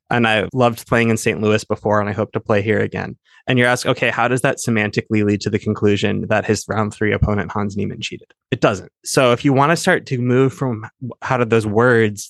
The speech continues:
lead to that conclusion, you have to say, "Well, how were those words used beyond just their literal semantic meaning?" And what stories could you give? Well, I mean, here's an easy one. Let's see. If the words themselves don't actually offer an explanation of why he would withdraw,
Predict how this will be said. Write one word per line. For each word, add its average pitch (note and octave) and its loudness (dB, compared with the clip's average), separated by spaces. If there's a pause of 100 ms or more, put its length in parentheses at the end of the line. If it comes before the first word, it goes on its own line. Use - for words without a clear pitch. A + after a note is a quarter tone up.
(140)
lead A#2+ 2
to A#2+ 0
that G#2+ 2
conclusion, A#2 2
you G#2+ 0
have A2 -2
to A#2 -4
say, A2+ 0
"Well, A2 0
how A2 2
were A2 2
those G#2 -2
words G2+ -6
used G#2 -4
beyond G#2 -2
just G#2+ -8
their G#2+ -2
literal G2+ -4
semantic - -10
meaning?" D3+ -2
And B2+ 2
what D#3+ 0
stories D#3 4
could C#3 -4
you D3+ -2
give? C3+ 2
Well, A#2 2
I A#2+ 4
mean, B2+ 0
here's F3 2
an B2+ 2
easy G#2+ 0
one. G#2+ -2 (100)
Let's B2 -2
see. G#2 2 (100)
If C#3 0
the C#3+ 2
words D#3 2
themselves C#3 2
don't G#2+ -2
actually A2 -2
offer G#2+ -2
an G#2+ -2
explanation G2+ -4
of G2+ -8
why G#2+ -6
he - -6
would - -8
withdraw, - -4